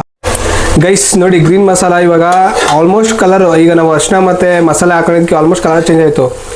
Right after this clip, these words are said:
ಅದೇ ನಾವೇನಾದ್ರು ಸಾಲ್ಟ್ ಹಾಕೊಳ್ಳದೆ ಇದ್ದಿದ್ರೆ ಇನ್ನೂ ಕಲರ್ ಚೇಂಜ್ ಆಗ್ಬಿಡೋದು. So ಹಂಗಾಗಿ ಸಾಲ್ಟ್ನ ಹಾಕೊಳ್ಳಿ, ಯಾಕಂದ್ರೆ ಅವಾಗ ಸ್ವಲ್ಪ ಗ್ರೀನ್ ಕಲರು, ಆ, ಹಂಗೆ ಉಳಿಯುತ್ತೆ. ಓಕೆನಾ? ಇವಾಗ ನೋಡಿ,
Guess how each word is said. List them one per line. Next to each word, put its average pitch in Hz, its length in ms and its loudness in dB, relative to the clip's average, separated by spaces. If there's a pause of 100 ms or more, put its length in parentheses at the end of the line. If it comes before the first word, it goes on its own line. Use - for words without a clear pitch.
(200)
ಅದೇ 180 200 0
ನಾವೇನಾದ್ರು 233 400 0
ಸಾಲ್ಟ್ 226 340 0
ಹಾಕೊಳ್ಳದೆ 220 400 0
ಇದ್ದಿದ್ರೆ 190 560 0
ಇನ್ನೂ 208 260 0
ಕಲರ್ 214 220 -2
ಚೇಂಜ್ 190 180 0
ಆಗ್ಬಿಡೋದು. 175 320 2
So 156 140 -2
ಹಂಗಾಗಿ 202 560 2
ಸಾಲ್ಟ್ನ 202 440 0
ಹಾಕೊಳ್ಳಿ, 190 480 0 (500)
ಯಾಕಂದ್ರೆ 208 260 0
ಅವಾಗ 214 180 0
ಸ್ವಲ್ಪ 233 220 0
ಗ್ರೀನ್ 220 360 0
ಕಲರು, 220 460 0
ಆ, 175 340 0
ಹಂಗೆ 208 160 2
ಉಳಿಯುತ್ತೆ. 202 800 -2 (500)
ಓಕೆನಾ? 175 200 0
ಇವಾಗ 175 260 0
ನೋಡಿ, 202 220 2